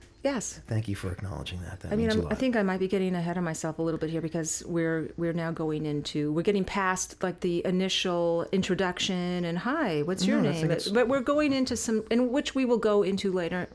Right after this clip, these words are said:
Speaker 1: in
Speaker 2: Mm-hmm.
Speaker 1: this episode, because I think it's important that once you meet the girl, how do you keep the girl?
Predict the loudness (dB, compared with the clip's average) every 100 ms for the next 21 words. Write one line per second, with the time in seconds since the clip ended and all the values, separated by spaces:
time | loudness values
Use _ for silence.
0 | -8 0 2 4 0 -2 -2 -2 -2 -2
1 | 0 0 0 -2 -2 -4 -2 -2 0 0
2 | -2 -4 0 2 2 0 -4 -10 -14 -2
3 | 2 4 4 4 4 4 2 0 -4 -2
4 | -4 -4 -6 -14 -20 -16 -6 -2 -2 0
5 | 0 2 0 -2 -2 -4